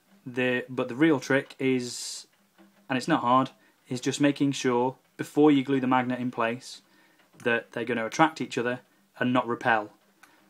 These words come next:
And that, that, all that is, is making sure the magnets are the right way round, really. So in this one, I'll just describe what I've done, and then I will go and show you how I did it on the bottom of the neck, the head.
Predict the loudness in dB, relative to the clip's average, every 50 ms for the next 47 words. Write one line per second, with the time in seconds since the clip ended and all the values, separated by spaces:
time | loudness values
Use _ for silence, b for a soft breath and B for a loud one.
0 | _ _ _ _ -20 -12 -8 -6 -2 0 0 -2 -2 -4 -4 -4 -2 -2 2 4
1 | 4 4 4 4 0 0 -2 -6 -4 -4 -6 -4 -4 -4 -4 -6 -8 -8 -6 -6
2 | -4 -2 0 -2 -2 -2 -6 -8 -8 -6 -6 -4 -2 -2 -2 -4 -6 -10 -16 -18
3 | _ _ _ -20 -20 -14 -6 -2 -2 0 0 -2 -4 -4 -6 -6 -6 -8 -10 -12
4 | -20 _ _ -14 -12 -10 -8 -8 -8 -8 -10 B B B B B B B -14 -6
5 | -4 -2 0 0 0 -2 -2 -4 -4 -2 -2 -2 -2 -2 -2 -4 -4 -4 -2 -4
6 | -4 -6 -6 -6 -2 0 2 2 2 2 0 0 -2 -2 2 2 2 2 2 -2
7 | -8 -6 -4 -2 0 0 2 2 2 2 2 0 0 -2 -2 -2 -2 -4 -2 0
8 | 0 2 2 2 0 -2 -2 -4 -4 -4 -4 -4 -4 -2 -2 -2 -4 -6 _ _
9 | _ _ _ _ _ -2 0 0 0 0 0 0 0 2 2 0 0 0 -2 -4
10 | -6 -8 -6 -4 -2 -2 -2 -2 -4 -6